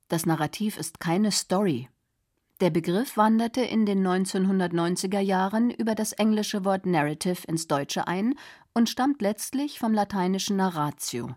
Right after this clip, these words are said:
für Erzählung ab. Doch das neumodische Narrativ meint genau nicht eine konkrete Geschichte oder Story, sondern vielmehr das dahinterstehende Erzählmuster und noch ein bisschen mehr.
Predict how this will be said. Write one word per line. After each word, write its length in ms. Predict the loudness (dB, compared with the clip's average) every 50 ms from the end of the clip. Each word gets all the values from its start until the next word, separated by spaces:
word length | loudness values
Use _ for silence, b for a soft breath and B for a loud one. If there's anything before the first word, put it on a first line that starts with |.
| -14 _ _ _
für 260 | -10 -4 -2 -2 -2
Erzählung 480 | -2 -4 -4 -4 -2 -2 -2 -4 -4 -6
ab. 140 | -8 -10 -12 -14 _ _ _ _ _ _ _ _ _ _ _ _ _ _ _ _ _
Doch 200 | 2 2 2 2
das 320 | 2 2 2 2 2 2 2
neumodische 840 | 2 4 4 2 4 4 4 4 4 2 2 0 -2 -2 -2 -2 -2
Narrativ 760 | -2 -2 0 0 -2 -2 -4 -6 -6 -2 -2 -2 -2 -2 -2
meint 340 | -2 0 0 -2 -4 -4 -2
genau 380 | 0 0 2 2 2 0 0
nicht 360 | 0 0 0 -2 -4 -6 -4
eine 260 | -2 0 0 0 -2 -2
konkrete 560 | -4 -4 -4 -4 -4 -4 -4 -4 -2 -4 -4
Geschichte 520 | -4 -4 -2 -2 -4 -4 -4 -8 -8 -8
oder 200 | -6 -4 -4 -4
Story, 540 | -4 -6 -4 -2 -2 0 0 0 0 -2 -4 B B B B B B
sondern 380 | -4 0 4 4 4 4 4 2
vielmehr 520 | 0 0 0 2 4 4 4 4 4 2
das 240 | 2 0 -2 -4 -2
dahinterstehende 1000 | 0 0 2 2 2 0 0 -2 -4 -4 -2 0 0 2 2 2 0 -2 -4 -4
Erzählmuster 1040 | -6 -6 -6 -2 0 2 2 2 2 2 2 2 0 -2 -4 -6 -4 -4 -4 -4 -6 b b b b b b b _ _
und 320 | 0 0 0 0 0 0
noch 120 | 0 2 2
ein 160 | 2 0 0
bisschen 460 | 0 -2 -4 -2 0 2 2 4 4
mehr. 280 | 2 2 0 -4 -6